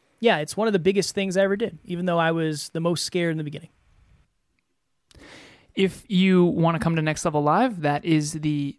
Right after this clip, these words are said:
Speaker 2: the place to shift your identity. We're gonna work a lot on that. Different groups, all that. If you also are feeling like you need some direction and you're not local and you're not gonna be coming to Next Level Live,
Speaker 1: Mm.
Speaker 2: we have something called the Next Level Five to Thrive. It is essentially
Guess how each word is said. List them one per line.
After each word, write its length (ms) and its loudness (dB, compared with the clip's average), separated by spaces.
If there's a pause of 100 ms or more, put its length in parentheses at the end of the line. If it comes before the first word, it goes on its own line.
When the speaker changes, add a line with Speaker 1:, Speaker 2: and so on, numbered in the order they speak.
Speaker 2:
the 260 -6 (200)
place 440 0
to 260 -2
shift 340 -2
your 80 0
identity. 440 -2
We're 120 -8
gonna 160 -4
work 180 -4
a 60 -4
lot 180 -2
on 120 -2
that. 240 0 (560)
Different 260 -2
groups, 240 0
all 140 0
that. 240 -2 (340)
If 180 -2
you 200 0
also 500 4
are 140 2
feeling 400 0
like 200 -2
you 320 0
need 220 0
some 140 -2
direction 440 -2
and 120 -4
you're 80 -8
not 240 -4
local 480 -4 (160)
and 160 0
you're 80 0
not 180 -2
gonna 80 -8
be 80 -8
coming 280 0
to 40 -6
Next 220 -6
Level 160 -6
Live, 280 -6 (300)
Speaker 1:
Mm. 120 -8 (120)
Speaker 2:
we 120 4
have 120 2
something 240 0
called 180 2
the 60 -4
Next 320 -2
Level 220 -2
Five 440 -2
to 120 -6
Thrive. 520 -2
It 140 0
is 140 0
essentially 760 0